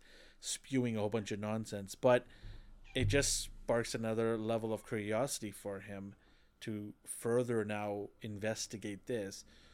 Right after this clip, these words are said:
So now he's sort of like the inside guy now, has to go tippy-toeing around his fellow peers and get more information and solve this thing.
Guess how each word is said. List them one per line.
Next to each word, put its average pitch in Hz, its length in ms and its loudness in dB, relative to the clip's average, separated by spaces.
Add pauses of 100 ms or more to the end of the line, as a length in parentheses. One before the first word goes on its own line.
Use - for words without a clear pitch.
(160)
So 120 220 2
now 143 240 4
he's 151 240 0
sort 127 220 4
of 117 80 0
like 113 160 0
the 113 160 -4
inside 117 480 0
guy 113 240 0
now, 104 320 -4
has 110 300 -4
to - 80 -8
go 107 440 0 (540)
tippy-toeing 131 580 0
around 110 460 2
his 104 160 -4
fellow 107 600 2
peers 104 800 -2 (680)
and 107 160 -4
get 120 160 2
more 113 200 2
information 104 960 -4
and 98 160 -8
solve 117 560 2
this - 180 -12
thing. 80 320 -12